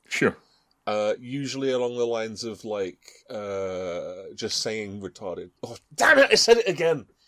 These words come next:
Speaker 1: <laughs>
Speaker 2: God sake, why can't I stop? Why can't I get out? I'm not even censoring that one. I'm not even censoring that one.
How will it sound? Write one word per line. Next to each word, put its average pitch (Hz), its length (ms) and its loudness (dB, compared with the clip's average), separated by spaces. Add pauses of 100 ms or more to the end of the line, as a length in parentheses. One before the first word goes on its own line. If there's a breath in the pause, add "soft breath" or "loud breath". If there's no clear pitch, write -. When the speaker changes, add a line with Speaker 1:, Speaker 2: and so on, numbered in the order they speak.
Speaker 1:
<laughs> - 340 -6
Speaker 2:
God 262 280 6 (1040)
sake, 269 560 6
why 247 220 10
can't 247 220 4
I 202 80 -4
stop? 226 480 6
Why 208 100 6
can't 214 220 -2
I 196 40 -2
get 180 140 0
out? 175 340 2 (140)
I'm 160 100 2
not 214 140 4
even 175 160 4
censoring 151 440 -2
that - 120 -8
one. 87 220 -6
I'm 117 100 -8
not 160 140 2
even 147 160 -2
censoring 120 400 -6
that 92 120 -8
one. 92 120 -6